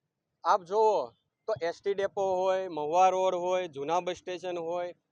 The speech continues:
હાથસણી રોડ હોય, જે નાના નાના માણસો બિચારા તેઓ લારી લઈ અને છાંયડાઓ કરીને ધંધો કરતા હતા, તેવા લોકોને ટાર્ગેટ કરી અને માત્ર ને માત્ર હેરાન કરવાની આ જે કામગીરી થઈ રહી છે.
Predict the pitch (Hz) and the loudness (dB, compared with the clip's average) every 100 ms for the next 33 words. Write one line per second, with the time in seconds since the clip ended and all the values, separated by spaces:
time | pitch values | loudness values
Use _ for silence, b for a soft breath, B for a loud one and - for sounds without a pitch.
0 | - 139 - 180 185 180 175 180 170 175 | -8 -8 -6 -6 -4 -4 -2 -2 -2 -4
1 | 180 135 160 196 190 156 160 202 190 180 | -4 -8 -6 -4 -4 -4 -4 -2 -2 -2
2 | 185 180 170 165 180 185 165 180 170 170 | -4 -4 -6 -6 -8 -8 -8 -2 0 2
3 | 175 175 170 175 175 143 156 190 175 170 | 0 -2 -4 -4 -2 0 0 0 0 -2
4 | 170 165 b b - 180 190 - 156 175 | -4 -12 b b -6 -4 -4 -6 -4 2
5 | 196 202 196 185 180 170 160 170 175 185 | 4 4 2 -2 -6 -6 -4 -2 -2 -2
6 | 185 185 165 147 147 b b 190 214 214 | -2 -2 -2 -4 -4 b b -4 2 4
7 | 202 196 208 190 180 185 196 214 202 - | 2 -2 -6 -2 2 2 2 -2 -2 0
8 | 226 170 107 - - - 196 214 185 175 | 0 0 -6 -16 -20 -8 -6 -2 -2 -2
9 | 202 208 202 208 226 170 147 170 214 196 | -2 -4 -4 -2 -2 -2 4 6 6 2
10 | 202 202 202 196 190 185 190 170 185 180 | -2 0 0 0 0 -2 -6 -6 -6 -6
11 | 185 175 196 208 175 151 147 | -6 -6 -2 0 -2 -6 -8